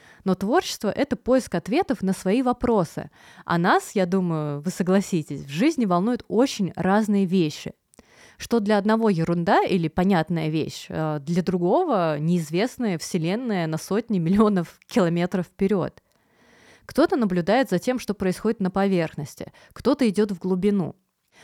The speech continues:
Мы разные, это нормально, и это и интересно. Кому-то бы вообще захотелось жить в мире, где все снимают по шаблону одинаковые фотографии, поют одинаковые правильные песни, еще и выглядят одинаково.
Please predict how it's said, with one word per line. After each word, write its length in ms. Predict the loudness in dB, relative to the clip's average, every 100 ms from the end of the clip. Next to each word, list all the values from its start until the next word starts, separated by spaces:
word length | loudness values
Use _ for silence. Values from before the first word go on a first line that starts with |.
| 0
Мы 160 | 2
разные, 580 | 6 6 4 2 -4 -6
это 220 | -6 -2 0
нормально, 680 | 2 2 2 2 0 -2
и 160 | -2 0
это 440 | 0 0 0 0
и 220 | 0 2 2
интересно. 800 | 2 2 4 2 0 -6 -10 -12 _ _ _ 0
Кому-то 340 | 2 4 2
бы 120 | 2 2
вообще 260 | 2 0
захотелось 580 | 0 0 0 2 2 4
жить 280 | 2 0 -2
в 80 | 0
мире, 420 | 2 4 4 2
где 160 | 0
все 180 | 0 -2
снимают 500 | 0 0 2 0 -2
по 100 | -4
шаблону 760 | -2 -2 0 2 2 2 0 2
одинаковые 600 | 0 2 2 4 2 2
фотографии, 680 | 0 -2 2 2 2 0
поют 340 | 2 2 0 0
одинаковые 760 | -2 0 0 0 -4 -4 -6 -8 -4
правильные 600 | 2 2 2 0 -2 -4
песни, 640 | -2 2 2 2 -2 -4 -4 -12 -6
еще 220 | 2 4
и 80 | 4
выглядят 500 | 4 4 2 2 -2
одинаково. 640 | -2 2 2 0 -4 -8